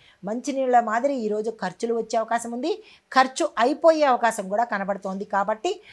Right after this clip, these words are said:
జాగ్రత్తలు తీసుకోండి. కుటుంబ పరంగా చూసుకున్నట్టయితే కనుక మానసిక ఒత్తిడి పెరిగే అవకాశం కనబడుతోంది. అది అన్నదమ్ముల మధ్య తగాదాలు కావచ్చు,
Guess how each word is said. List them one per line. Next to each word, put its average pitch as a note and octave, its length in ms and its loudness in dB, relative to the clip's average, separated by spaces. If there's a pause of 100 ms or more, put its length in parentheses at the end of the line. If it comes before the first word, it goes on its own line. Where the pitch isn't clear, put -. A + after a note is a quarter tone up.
(180)
జాగ్రత్తలు G#3 480 2
తీసుకోండి. F#3 540 -8 (240)
కుటుంబ D#4+ 220 0
పరంగా C#4 440 2
చూసుకున్నట్టయితే A#3+ 540 -6
కనుక A#3 360 -2 (340)
మానసిక C#4 480 0
ఒత్తిడి A3 460 -2
పెరిగే G#3+ 280 -2
అవకాశం F#3+ 440 -4
కనబడుతోంది. G3+ 600 -8
అది G3 260 -6
అన్నదమ్ముల G3 460 -8
మధ్య G3 220 -10
తగాదాలు G3+ 400 -6
కావచ్చు, G#3 440 -6